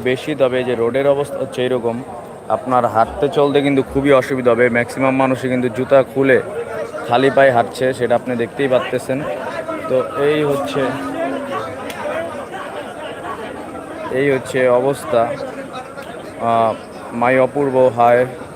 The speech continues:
হ্যালো। পোস্তগোলা শ্মশানঘাট গরুহাট থেকে লাইভ আসি, কিছুক্ষণের মধ্যে আমরা আমাদের লাইভটি শেষ করে ফেলবো। আহ, ইমন খান, গরুর দাম কেমন, আহ, যাইতাছে ভাই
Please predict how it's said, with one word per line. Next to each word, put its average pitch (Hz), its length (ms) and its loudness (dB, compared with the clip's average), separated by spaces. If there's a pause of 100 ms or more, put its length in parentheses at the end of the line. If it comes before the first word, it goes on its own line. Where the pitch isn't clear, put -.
হ্যালো। 123 320 4 (1500)
পোস্তগোলা 135 400 2
শ্মশানঘাট 135 400 -4
গরুহাট 131 360 2
থেকে 131 120 0
লাইভ 120 260 4
আসি, 131 220 0
কিছুক্ষণের 131 480 -4
মধ্যে 127 200 0
আমরা 123 180 0
আমাদের 120 220 0
লাইভটি 113 320 0
শেষ 120 240 -4
করে 131 140 -2
ফেলবো। 131 300 -2
আহ, - 880 -2
ইমন 139 260 2
খান, 135 320 2
গরুর 127 280 -2
দাম 127 220 2
কেমন, 127 500 -2
আহ, 117 360 -4
যাইতাছে 120 440 0
ভাই 117 160 2